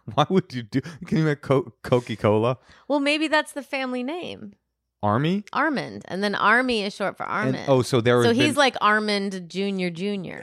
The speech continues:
Speaker 1: there's been a long line of Armands, and then Armand, the original Armand, was like, "I'll call my company Arm and Hammer."
Speaker 2: Right, and the original Armand in the twenties probably was called Army by his blokes.
Speaker 1: So it was never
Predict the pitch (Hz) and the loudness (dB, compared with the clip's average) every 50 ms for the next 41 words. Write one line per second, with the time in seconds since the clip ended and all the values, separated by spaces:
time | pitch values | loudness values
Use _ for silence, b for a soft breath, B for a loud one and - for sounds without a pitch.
0 | 135 123 123 117 104 120 120 113 110 107 104 110 113 113 113 110 110 107 107 104 | 0 2 2 2 4 4 4 6 6 6 6 6 6 6 6 4 4 2 2 2
1 | 95 - - 104 98 98 95 95 92 92 92 - - - 107 98 98 95 95 - | 0 0 0 0 2 2 0 0 -2 -2 -4 -6 -6 -6 -4 -2 -2 -4 -4 -2
2 | - 120 113 117 117 110 104 98 98 101 73 107 104 101 117 113 113 110 90 104 | 0 2 2 2 2 0 -2 -2 -4 -4 -2 -2 -2 0 -2 -2 -2 -2 0 0
3 | 101 98 95 92 92 90 87 90 101 92 - - 107 107 101 - 113 107 95 92 | 0 0 0 0 -2 -2 -2 -2 -2 -2 0 0 0 0 0 0 -2 -2 -2 -4
4 | 92 - - 101 92 85 - 87 85 85 - - 104 101 95 87 87 90 92 90 | -6 -6 -4 -6 -6 -4 -4 -6 -6 -6 -6 -2 -2 -2 -2 -2 -4 -4 -4 -6
5 | 82 76 71 b b b b b b - 190 202 247 254 226 190 - 185 190 190 | -6 -8 -10 b b b b b b -14 -4 0 2 4 4 4 2 0 -2 -2
6 | 190 214 254 226 233 240 214 - - 190 185 180 185 180 180 180 180 185 185 - | 0 0 0 0 2 0 0 2 2 2 2 2 0 0 0 -2 -2 -4 -4 -4
7 | 185 180 170 170 170 - - 208 214 220 208 185 180 185 - - 185 170 170 175 | -2 -2 -4 -6 -6 -4 -2 -2 0 0 0 -2 -2 -4 -6 -2 0 2 2 2
8 | 175 170 185 - - 196 185 170 - - 156 165 175 175 185 185 180 180 180 180 | 0 -2 -4 0 0 2 2 2 0 -2 0 0 -2 -2 -4 -4 -2 0 0 0
9 | 190 220 220 202 - - 147 147 139 131 - - - - - - - - - 123 | 0 -2 -4 -6 -6 -8 -6 -4 -4 -6 -6 -10 -16 -20 -20 -18 -8 0 2 4
10 | 120 120 120 110 123 104 - 110 113 110 110 113 117 113 - 113 104 98 98 101 | 4 4 4 2 0 -2 0 0 0 2 4 4 4 4 4 4 4 4 4 2